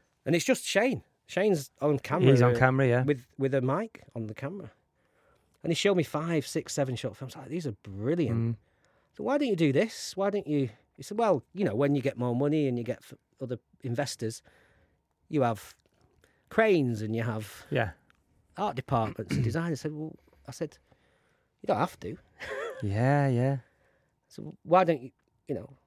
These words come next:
Speaker 1: why don't we do a film like that? "Wh-, well, who'll back it?" I was like, "Well, Tessa's pretty cool.
Speaker 2: Oh my God.
Speaker 1: She loves you."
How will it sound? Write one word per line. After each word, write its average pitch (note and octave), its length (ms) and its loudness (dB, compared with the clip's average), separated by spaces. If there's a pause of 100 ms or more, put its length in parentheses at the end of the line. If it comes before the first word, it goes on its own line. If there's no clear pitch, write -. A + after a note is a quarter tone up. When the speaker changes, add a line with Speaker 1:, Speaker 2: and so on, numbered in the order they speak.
(180)
Speaker 1:
why E3 120 -4
don't F3 120 2
we C3+ 80 -2
do C#3 100 4
a B2+ 40 0
film G3 260 -2
like B2+ 140 -2
that? F#3+ 160 -10 (1500)
"Wh-, - 40 -12 (360)
well, D#3+ 200 2
who'll D#3+ 220 4
back - 280 -4
it?" C#3+ 120 -6 (500)
I C#3 80 -2
was C#3 120 0
like, C3 140 0
"Well, B2+ 80 -8
Tessa's - 380 -6
pretty - 300 -12
cool. A2 260 -12 (460)
Speaker 2:
Oh G#2+ 260 -2
my G2 320 -4
God. G#2+ 120 0
Speaker 1:
She E3+ 200 6
loves B2 240 2
you." C#3+ 160 0